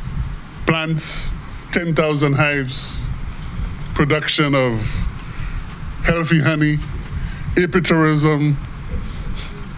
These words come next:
apitoxins, a hundred U S a gram. Whoa.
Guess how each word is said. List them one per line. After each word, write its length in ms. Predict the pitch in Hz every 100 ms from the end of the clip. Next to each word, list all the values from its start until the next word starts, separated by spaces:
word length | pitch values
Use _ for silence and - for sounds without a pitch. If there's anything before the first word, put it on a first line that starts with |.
| - - - - - -
apitoxins, 1040 | 214 190 - 220 208 - 202 196 180 - - - - - - - - - -
a 40 |
hundred 400 | - 220 208 190
U 180 | 180 190
S 140 | 185
a 40 | 175
gram. 560 | 143 180 175 131 117 - - - - - - - 214 196 185 185 180 - - - - - 190 - -
Whoa. 260 | 185 185